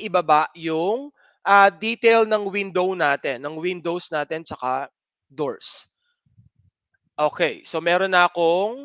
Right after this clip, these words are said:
ibinaba para sa, ah, doors. Ngayon naman, ang ginagawa ko, mga ka-drafting, ay kinuha ko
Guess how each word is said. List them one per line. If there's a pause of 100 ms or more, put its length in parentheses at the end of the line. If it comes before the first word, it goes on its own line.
(400)
ibinaba
para
sa, (400)
ah,
doors. (240)
Ngayon
naman,
ang
ginagawa
ko,
mga
ka-drafting,
ay
kinuha
ko